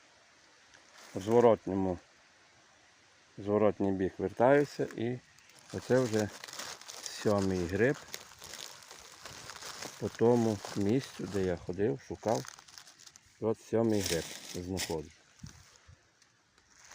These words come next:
Так що, скільки не ходи,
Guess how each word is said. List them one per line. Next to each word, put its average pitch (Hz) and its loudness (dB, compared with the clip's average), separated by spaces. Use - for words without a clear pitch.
Так 135 -4
що, 117 2
скільки 139 2
не 123 4
ходи, 139 4